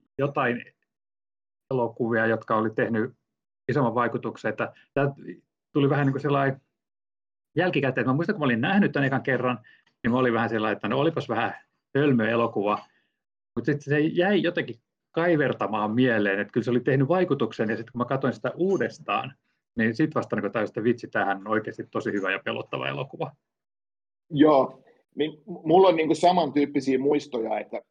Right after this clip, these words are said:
Speaker 2: tosta Halloweenista, että mä muistelen sitä, että sehän oli sitten sellaisia, joita tietysti V H S:llä paljon katsottiin, että se oli sitä V H S niinku tosi alkuaikaa, kun, no Halloween oli jo tullut silloin, mut kuitenkin, että mäkin muistan, että mä oon Halloweenin nähnyt eka kertaa niinku just nimenomaan V H S-kasetilta, enkä, enkä leffateatterissa.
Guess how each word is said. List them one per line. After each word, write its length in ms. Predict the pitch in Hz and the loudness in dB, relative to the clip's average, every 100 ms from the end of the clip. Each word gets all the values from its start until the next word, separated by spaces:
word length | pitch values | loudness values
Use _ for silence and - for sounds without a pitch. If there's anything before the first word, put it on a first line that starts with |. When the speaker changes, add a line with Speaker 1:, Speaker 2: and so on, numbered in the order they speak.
| _ | _
Speaker 2:
tosta 280 | 117 - 120 - - | -12 -6 -6 -6 -2
Halloweenista, 640 | 131 135 123 113 101 - 98 | 2 4 4 0 -4 -14 -12
että 100 | 123 | -6
mä 80 | |
muistelen 460 | 135 156 165 127 120 | -2 -2 -2 -6 -6
sitä, 140 | - | -6
että 120 | 120 - | -4 0
sehän 220 | 156 180 | 2 4
oli 140 | 160 | 4
sitten 400 | 143 151 135 - _ _ _ _ _ _ _ _ _ _ - | 4 0 -2 -2 _ _ _ _ _ _ _ _ _ _ -20
sellaisia, 580 | - - 139 131 135 | -20 0 4 4 4
joita 260 | 123 120 120 | 4 4 2
tietysti 300 | 131 127 139 107 - | 2 2 0 -2 0
V 160 | 156 156 | 6 8
H 200 | 131 113 | 8 4
S:llä 200 | - 110 | -2 -8
paljon 280 | - 113 107 | -4 -4 -2
katsottiin, 480 | 120 123 - - 104 | -4 -4 -8 -10 -10
että 100 | - | -4
se 60 | |
oli 120 | 117 | -4
sitä 240 | 113 233 202 | -4 -10 -2
V 160 | 127 120 | 0 0
H 120 | 110 | -2
S 100 | 107 | -6
niinku 140 | 113 113 | -12 -4
tosi 220 | 127 127 | 2 4
alkuaikaa, 680 | 131 131 107 104 107 104 - _ | 4 4 2 2 -2 -4 -4 _
kun, 200 | - 120 - - _ - | -6 -6 -6 -20 _ -2
no 80 | |
Halloween 320 | 139 151 143 135 | 4 6 8 6
oli 100 | 151 | 4
jo 80 | |
tullut 460 | 147 190 190 175 131 | 4 6 6 6 0
silloin, 260 | 127 113 113 | -6 -10 -12
mut 100 | 120 | -8
kuitenkin, 260 | 139 127 | -8 -6
että 100 | 123 | -12
mäkin 180 | 156 156 | -12 -10
muistan, 280 | 139 131 127 | -10 -8 -10
että 120 | 120 | -6
mä 60 | 131 | -4
oon 60 | 135 | 0
Halloweenin 360 | 143 120 113 | 0 0 -4
nähnyt 240 | 123 123 - _ _ _ _ | -8 -8 -12 _ _ _ _
eka 220 | 123 139 | 2 2
kertaa 280 | 120 117 113 | 0 0 -2
niinku 140 | 120 | -2
just 100 | 123 | -4
nimenomaan 340 | 127 127 120 117 | -2 0 2 6
V 140 | 135 | 6
H 160 | 120 113 | 6 0
S-kasetilta, 520 | - 120 113 113 107 | 0 -2 -2 -4 -4
enkä, 380 | 113 147 120 - - | -2 0 0 0 -2
enkä 280 | 139 135 | 0 0
leffateatterissa. 920 | 120 107 123 110 104 - 104 - 101 | 2 0 0 -4 -4 -4 -6 -4 -8